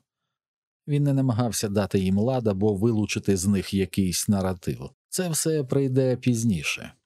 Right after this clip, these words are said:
Наразі цього досить, аби вивіяти з голови щоденні справи та бути готовим до невідкладних ситуацій.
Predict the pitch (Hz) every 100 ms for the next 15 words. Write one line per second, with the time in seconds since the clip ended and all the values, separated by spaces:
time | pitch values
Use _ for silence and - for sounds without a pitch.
0 | _ _ 131 117 110 113 120 107 104 110
1 | 107 101 98 104 104 104 104 101 98 104
2 | 95 101 101 98 92 - 101 98 95 98
3 | - 156 143 127 - 117 110 117 110 101
4 | 107 113 101 98 98 104 101 104 104 92
5 | - 107 92 87 85 - 98 87 67 -
6 | -